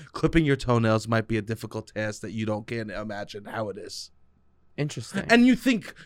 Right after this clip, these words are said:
Speaker 1: you think it's not a fun activity to begin with.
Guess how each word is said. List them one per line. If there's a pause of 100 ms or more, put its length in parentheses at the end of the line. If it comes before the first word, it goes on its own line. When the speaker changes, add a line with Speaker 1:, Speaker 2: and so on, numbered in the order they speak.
Speaker 1:
you
think (1900)
it's
not
a
fun
activity
to
begin
with.